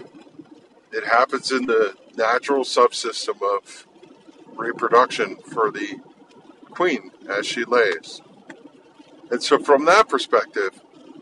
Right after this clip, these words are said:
a queen that's three years old, the viruses that they dealt with, maybe the new pesticides that are in the world, the different plant materials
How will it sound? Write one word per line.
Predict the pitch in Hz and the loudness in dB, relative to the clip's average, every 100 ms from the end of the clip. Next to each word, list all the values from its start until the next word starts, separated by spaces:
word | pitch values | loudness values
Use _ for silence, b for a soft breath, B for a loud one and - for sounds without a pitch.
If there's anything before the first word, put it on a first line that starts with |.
| - | -6
a | 110 | -6
queen | - 139 156 151 | 2 4 4 4
that's | 123 - | 0 0
three | - 135 143 | -4 0 2
years | 139 127 120 - | 2 2 0 2
old, | 139 139 101 - - - - - - - - _ _ - | 2 4 0 -8 -20 -20 -20 -20 -20 -20 -20 _ _ -4
the | 120 | -2
viruses | - 117 120 127 - 135 - | 4 6 8 6 2 -4 0
that | 127 117 | 0 2
they | 123 | 0
dealt | 120 120 120 - | 2 4 2 -2
with, | 113 113 107 - - - - - - - _ _ - | -6 -6 -10 -20 -20 -20 -20 -20 -20 -20 _ _ -8
maybe | 101 98 107 104 98 | -4 -4 -6 -8 -4
the | 92 | -4
new | 90 101 98 | -2 -6 -4
pesticides | - 113 - - - 120 117 - - | 0 0 0 -4 2 4 4 0 -2
that | 113 | -2
are | 110 110 | 0 -4
in | 113 | -6
the | 110 | -8
world, | 107 113 110 110 - _ _ _ _ _ - - | -4 -2 -2 -4 -14 _ _ _ _ _ -20 -16
the | 120 | -6
different | 135 - 123 - | -4 -2 -6 0
plant | 123 127 127 | 2 2 0
materials | 120 - 120 120 117 - - - | -6 2 4 4 2 -2 -6 -14